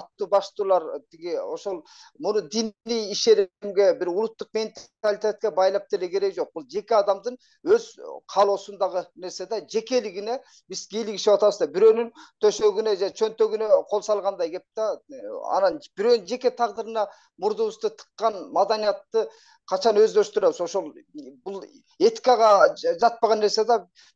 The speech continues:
Бирөө эмнени каалайт, анын тагдырына кийлигиши эмне кыласы? А, тиги Алтын Капалованын аракети бул тек гана коом агартуучу, биздин коомдун аң сезимине,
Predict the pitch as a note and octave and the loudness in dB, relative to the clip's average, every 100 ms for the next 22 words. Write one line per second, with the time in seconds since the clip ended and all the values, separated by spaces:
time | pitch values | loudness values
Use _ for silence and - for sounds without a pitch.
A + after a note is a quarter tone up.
0 | _ C#3+ G#3 B3 A#3 B3 - E3 G3+ B3 | _ -2 4 6 6 4 -6 -8 -2 0
1 | B3 - A3 A#3 B3 - _ _ - F3 | 0 2 4 4 2 -2 _ _ 0 0
2 | A3 G#3 B3+ - A#3+ A#3 G#3 A3+ G#3+ F#3+ | 0 -4 -6 -4 -6 -6 -6 -10 -10 -12
3 | A3 G3+ D#3 G3+ G#3 F#3 E3 - F#2+ G2 | -8 -4 -2 0 0 0 0 0 -6 -10
4 | - - _ - C2+ E2+ - E2 - _ | -14 -20 _ -8 -4 -2 -2 -6 -12 _
5 | F#3 G#3+ G3 E3+ G#3 - A#3+ G#3 A3+ A#3 | -4 2 4 4 4 0 -4 -2 0 2
6 | A#3 A3 A3+ C4 D4 _ - - _ - | 2 4 2 0 -6 _ -20 -20 _ -20
7 | - C3 F#3 A3 A3+ A3+ C4+ F#3 G3+ - | -6 2 2 4 2 2 0 0 -2 0
8 | A3+ A3+ G3+ - _ - A3+ A#3 - G#3 | 0 0 -12 -12 _ -6 -4 -4 2 6
9 | A3 G#3 F#3+ G3+ G3 F3 D3+ E3+ - G3+ | 6 6 4 2 0 -12 -14 -14 -8 -8
10 | - F#3 G3+ G3 F#3 E3+ - G#3 F3+ G3+ | 0 2 2 0 2 2 2 -4 -4 -2
11 | A3 | 0